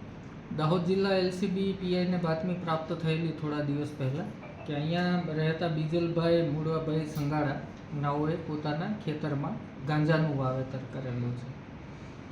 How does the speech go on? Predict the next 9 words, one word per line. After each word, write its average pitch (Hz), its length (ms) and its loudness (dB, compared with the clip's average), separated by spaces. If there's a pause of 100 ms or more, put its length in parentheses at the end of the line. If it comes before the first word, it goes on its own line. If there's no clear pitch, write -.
(520)
As 175 120 6
usual, 202 520 6
દાહોદ 175 320 4
જિલ્લા 185 260 4
પોલીસ 185 300 0
દ્વારા 175 340 2
ડ્રોનથી 160 520 2
એરિયા 170 320 2
સર્વેલન્સ 165 580 0